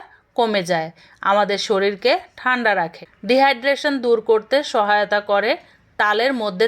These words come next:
থাকা পানি ও ইলেকট্রোলাইট শরীরকে দ্রুত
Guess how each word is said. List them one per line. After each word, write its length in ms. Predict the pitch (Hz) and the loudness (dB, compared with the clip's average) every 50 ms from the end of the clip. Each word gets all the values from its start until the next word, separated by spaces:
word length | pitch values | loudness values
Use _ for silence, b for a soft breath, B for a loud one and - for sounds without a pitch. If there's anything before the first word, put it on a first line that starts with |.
| 220 - | 0 0
থাকা 260 | 220 196 185 - 208 233 269 - - - | -4 -4 -2 0 0 0 0 -2 -2 -4
পানি 400 | 214 202 202 196 196 208 240 277 311 - - | -2 0 0 -2 -4 -6 -6 -6 -6 -6 -2
ও 80 | 214 208 202 202 - - 220 | -2 0 0 0 -2 -4 -4
ইলেকট্রোলাইট 680 | 214 220 240 247 247 - 269 254 240 202 190 214 262 - - _ _ - - - | 0 0 0 0 0 0 2 2 4 4 2 0 -2 -6 -12 _ _ -16 -8 -2
শরীরকে 440 | 226 202 196 226 226 226 226 - 277 262 208 180 | 0 2 2 2 0 0 0 -2 -2 -2 -2 -4
দ্রুত 280 | 180 208 214 202 214 | -4 -4 -4 -2 0